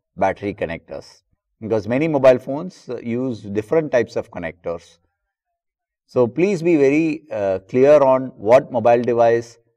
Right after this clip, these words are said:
you are, uh, repairing now, and therefore place only the respective battery connector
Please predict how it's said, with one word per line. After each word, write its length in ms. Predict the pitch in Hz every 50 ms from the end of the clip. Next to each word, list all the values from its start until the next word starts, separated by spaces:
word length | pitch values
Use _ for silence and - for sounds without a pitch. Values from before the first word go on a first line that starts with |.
| _ _ _ _
you 140 | 107 107 107
are, 240 | 104 98 87 92 95
uh, 280 | 92 90 87 87 - -
repairing 440 | - 98 - - 110 117 117 123 127
now, 280 | 127 135 160 220 247 220
and 200 | - 117 101 98
therefore 500 | 107 107 101 - 127 123 120 123 117 -
place 460 | - - 117 117 127 135 127 - - -
only 340 | 113 117 113 123 127 139 147
the 140 | 135 123 113
respective 600 | 101 98 - - - - - - - 147 135 113
battery 320 | 107 101 98 - 117 110
connector 520 | 98 107 92 92 87 85 _ 98 80 69